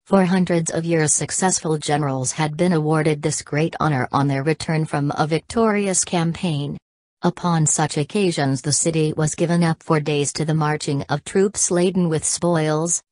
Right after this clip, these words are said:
and who dragged after them prisoners of war, among whom were often captive kings and conquered generals.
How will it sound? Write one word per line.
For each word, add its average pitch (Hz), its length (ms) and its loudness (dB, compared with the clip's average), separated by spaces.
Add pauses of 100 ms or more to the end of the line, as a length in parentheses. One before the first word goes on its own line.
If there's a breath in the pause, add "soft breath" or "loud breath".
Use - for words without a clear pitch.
and 180 180 4
who 190 140 2
dragged 175 560 -2
after 156 320 0
them 151 220 2
prisoners 160 500 0
of 147 160 -2
war, 156 420 -2 (220)
among 165 380 2
whom 151 420 0
were 165 240 0
often 165 380 0
captive 165 480 -2
kings 151 400 0
and 156 180 0
conquered 175 500 0
generals. 143 720 0